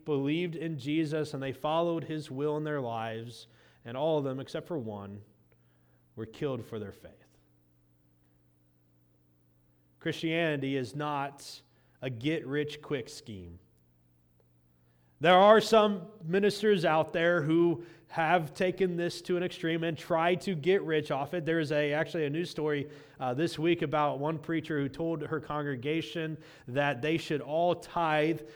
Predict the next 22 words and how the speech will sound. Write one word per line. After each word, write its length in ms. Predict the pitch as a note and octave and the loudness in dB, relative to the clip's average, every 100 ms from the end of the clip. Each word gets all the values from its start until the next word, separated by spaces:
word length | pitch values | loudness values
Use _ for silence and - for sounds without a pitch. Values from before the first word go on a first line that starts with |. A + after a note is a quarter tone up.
| - C#3 | -8 -2
their 160 | C#3+ | 0
January 720 | B2+ C#3+ D#3 E3+ E3 D#3+ D3+ | 0 -2 0 2 4 4 2
income, 560 | D3+ C#3+ C#3+ - G#2+ F2 F2 _ - | 0 -4 -6 -6 -8 -8 -16 _ -4
every 240 | C3+ F3+ F3+ | 0 2 0
single 300 | F#3+ E3+ D3+ | 0 -2 0
dollar 360 | B2+ G#2+ G2 | 0 -2 -4
of 120 | F2+ | -10
it, 200 | F2+ - - - _ _ _ _ _ _ _ | -16 -20 -20 -20 _ _ _ _ _ _ _
to 140 | B2 | -6
her. 340 | A2 A2 F2 - - _ _ _ _ _ _ _ _ _ _ _ _ _ _ _ _ - | -2 -2 -4 -12 -20 _ _ _ _ _ _ _ _ _ _ _ _ _ _ _ _ -8
And 100 | D3+ | -6
sadly, 440 | - G#3 A3 G#3 G#3 | 4 6 8 8 8
there 160 | G3 | 10
are 200 | F#3+ G3+ | 10 10
some 280 | G3 A3 G#3+ | 8 4 4
people 280 | G#3+ G3 F#3 | 2 0 0
in 60 | E3+ | 2
her 140 | F3 | 0
church 380 | - G3 F3 F3 | 0 2 2 2
that 180 | E3+ - | 0 4
probably 340 | E3+ E3 E3+ | 4 4 2
will 540 | C#3 D#3 D#3+ D#3 D3+ | 2 2 4 4 2